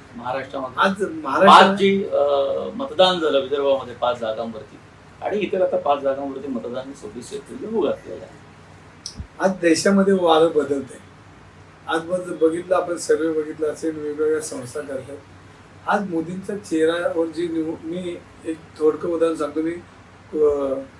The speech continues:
Speaker 2: कोथरूडला गेलो होतो आणि माझे कुलकर्णी नावाचे मित्र भेटले, ते बोलते इकडे जातील तिकडे. तर मला म्हणले, "तू इकडं कशाला आला?" तर मी म्हणलं, "माझे मित्र तिथं, त्यांना भेटा." "अरे, अरे," अरे म्हणला,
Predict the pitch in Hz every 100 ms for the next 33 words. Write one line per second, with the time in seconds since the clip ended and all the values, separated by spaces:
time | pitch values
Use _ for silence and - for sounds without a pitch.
0 | - 165 - 220 208 180 147 131 151 -
1 | - - - - - 185 196 214 226 -
2 | 190 226 226 208 196 190 175 156 165 135
3 | 113 135 - - 180 - 175 196 160 -
4 | 175 151 165 196 185 156 - - - -
5 | - - - - 190 202 208 190 196 214
6 | 202 175 214 208 190 190 165 147 143 208
7 | 226 214 208 208 196 185 208 190 160 165
8 | 160 170 147 131 117 143 - - - 180
9 | 190 180 170 160 147 139 139 151 143